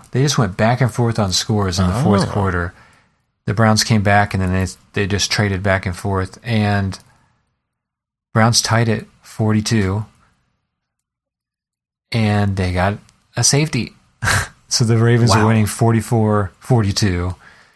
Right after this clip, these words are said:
Speaker 1: and then the, they hit that field goal, which was really weird. It also busted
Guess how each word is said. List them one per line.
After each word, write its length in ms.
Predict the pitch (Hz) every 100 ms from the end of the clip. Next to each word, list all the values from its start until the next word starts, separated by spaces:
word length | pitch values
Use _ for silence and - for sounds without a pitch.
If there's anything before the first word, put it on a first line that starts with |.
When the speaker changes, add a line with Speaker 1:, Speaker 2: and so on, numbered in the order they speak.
| _ _ -
Speaker 1:
and 180 | 110
then 460 | 104 101 98 92 90 - _ _ _ _ _ _ _ _ _ _ _ _
the, 600 | 104 101 98 95 95 92 -
they 100 | -
hit 140 | 101 104
that 180 | 95 87
field 260 | 98 98
goal, 300 | 95 87 87 _ _
which 220 | 120 113
was 160 | 113 107
really 180 | 139 120
weird. 460 | 107 101 104 98 -
It 140 | 113
also 480 | 107 135 - 110 101
busted 680 | 95 110 110 113 98 92